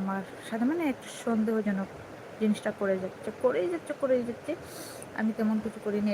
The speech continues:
একবার তো আমার বাবাও নিয়ে গিয়েছিলেন আমাকে সেই জিনিসটার জন্য। যাই হোক,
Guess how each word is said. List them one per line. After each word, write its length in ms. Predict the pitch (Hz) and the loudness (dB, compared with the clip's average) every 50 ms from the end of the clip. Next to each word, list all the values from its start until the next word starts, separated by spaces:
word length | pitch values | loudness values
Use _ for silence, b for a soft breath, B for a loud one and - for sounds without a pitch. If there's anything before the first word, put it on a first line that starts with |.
| 202 | 2
একবার 200 | 196 196 - 214 208 202 | 2 2 2 2 2 2
তো 40 | 220 | 2
আমার 180 | 220 226 220 | 2 2 2
বাবাও 300 | 202 220 220 220 269 285 294 302 | 2 2 2 4 4 6 6 6
নিয়ে 160 | 302 311 311 269 247 | 6 6 6 6 6
গিয়েছিলেন 380 | 240 226 214 - 214 214 208 208 202 | 6 4 4 2 0 0 0 0 0
আমাকে 220 | 196 196 196 - - - - - - - - - | -2 -4 -6 -8 -8 -8 -10 -14 -14 -14 -14 0
সেই 160 | - 254 254 240 | 2 2 4 6
জিনিসটার 400 | 254 233 220 208 - - 208 196 190 - | 6 4 4 2 -2 -4 -6 -6 -6 -6
জন্য। 200 | 202 202 196 190 220 - - - - - - - - - - - - - - - - - - - - - - - - - - - - - - - - - - - - - - - - - - - - - - - - - - - - 82 73 - - - - - - - - - - - - - - - - | -6 -6 -6 -6 -8 -10 -12 -14 -16 -16 -16 -16 -16 -16 -14 -14 -14 -14 -14 -14 -14 -14 -14 -14 -14 -14 -12 -14 -14 -14 -14 -14 -14 -14 -12 -14 -14 -14 -14 -14 -14 -14 -16 -16 -14 -14 -12 -12 -12 -12 -12 -12 -12 -12 -12 -12 -12 -12 -12 -12 -12 -12 -12 -12 -12 -12 -12 -12 -12 -10 -10 -10 -8 2 6
যাই 160 | 247 269 269 285 | 6 8 8 8
হোক, 120 | 311 311 | 6 6